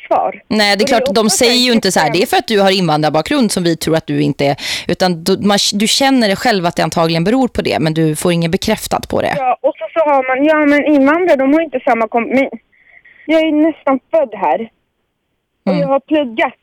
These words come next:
Speaker 1: alltså, i nästan <laughs> halva mitt liv. Och jag
Speaker 2: Mm.
Speaker 1: har, alltså, två mas-, vad mer ska jag göra för att få ett handläggarjobb bara som i Jämtland som jag i,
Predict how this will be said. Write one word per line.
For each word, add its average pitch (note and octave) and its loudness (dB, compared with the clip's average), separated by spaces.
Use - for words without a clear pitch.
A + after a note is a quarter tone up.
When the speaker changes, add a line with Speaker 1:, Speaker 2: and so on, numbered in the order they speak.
Speaker 1:
alltså, B3+ -2
i B3 2
nästan C#4 -2
<laughs> C#4 -4
halva A#3 0
mitt A#3+ -6
liv. G3+ -4
Och B3 0
jag G#3+ 2
Speaker 2:
Mm. - 2
Speaker 1:
har, A3+ 0
alltså, C4 -2
två - 0
mas-, D#4+ 0
vad D4 4
mer D#4+ 2
ska - -6
jag D4 0
göra D4 0
för C#4+ -2
att - -6
få A3+ 4
ett - -4
handläggarjobb C4+ -2
bara A3 0
som A#3 -10
i A#3 -4
Jämtland A#3+ -4
som A3 -8
jag G3 0
i, - -2